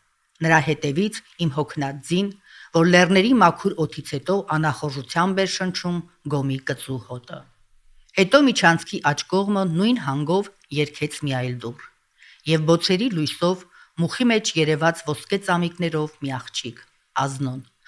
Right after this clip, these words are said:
դուստրը իմ վաղեմի ծանոթի, որի տանը գիշերելու էինք ես և իմ ձին։ Ազնո, ազնիվ, երբ հիմա թերթում եմ իմ ուղեգրությունների տետրը,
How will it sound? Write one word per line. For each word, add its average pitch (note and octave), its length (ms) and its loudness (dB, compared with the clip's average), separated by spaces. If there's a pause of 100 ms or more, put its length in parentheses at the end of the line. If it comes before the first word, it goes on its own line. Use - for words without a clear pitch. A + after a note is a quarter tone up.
(120)
դուստրը G#3 460 0
իմ D3+ 180 -2
վաղեմի D3+ 440 0
ծանոթի, C#3 560 -6 (400)
որի C#3 260 -2
տանը G3 340 4
գիշերելու C#3 640 -4
էինք E3+ 280 -2 (100)
ես C#3+ 300 -6
և D3 260 -6
իմ C3+ 180 -8
ձին։ B2+ 300 -12 (760)
Ազնո, E3+ 420 2 (420)
ազնիվ, D3 560 -2 (680)
երբ F#3 220 2
հիմա G3 200 2
թերթում G3+ 460 0
եմ G3+ 140 2
իմ F#3+ 180 0
ուղեգրությունների E3 800 0
տետրը, F3+ 420 -2